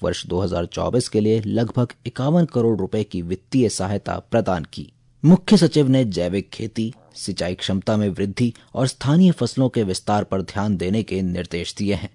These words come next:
और मुख्यमंत्री ने कहा, राज्य सरकार का उद्देश्य विभिन्न योजनाओं को प्रभावी रूप से लागू करना है। प्रादेशिक समाचार के साथ मैं मानव डोभाल और अब समाचार विस्तार से। मुख्यमंत्री पुष्कर सिंह धामी ने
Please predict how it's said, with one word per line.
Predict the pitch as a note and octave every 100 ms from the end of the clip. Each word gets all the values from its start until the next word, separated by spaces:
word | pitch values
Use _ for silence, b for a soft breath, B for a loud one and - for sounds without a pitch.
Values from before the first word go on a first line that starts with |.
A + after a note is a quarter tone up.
| _
और | B2 F#2+ - _ _
मुख्यमंत्री | D#3+ F3 - E3+ C#3 C#3+ C3+
ने | A2
कहा, | A#2 G2 - _ b
राज्य | C3+ E3+ F#3+
सरकार | - C3+ - C3
का | A#2 G#2 -
उद्देश्य | F#2 F#2+ G#2 - G2
विभिन्न | F2 G2+ G2
योजनाओं | E2+ E2 E2 G2+ G#2
को | G2 G2 -
प्रभावी | F2+ - G2 G2+
रूप | F2 A#2+
से | - G#2 G#2
लागू | F2 - D2+ F2+
करना | G2 F#2 G#2
है। | D#2+ - _ _
प्रादेशिक | - F2 F2 F#2+ G#2+ -
समाचार | F#2 F#2 G2 G2+
के | - G2+
साथ | G#2 G2+ -
मैं | F#2+ F#2
मानव | E2+ F2 A#2
डोभाल | B2+ A2+ G2 G#2+ - b b -
और | E3+
अब | F#3
समाचार | - B2+ B2 - G#2+ A2+ - -
विस्तार | B2 - G#2 D2+
से। | - F#2+ - _
मुख्यमंत्री | E3 F#3+ - G3+ E3+ D#3 D#3+
पुष्कर | C3 G#2 -
सिंह | G2+ G#2 F2+
धामी | F2 G#2 A2+
ने | G2+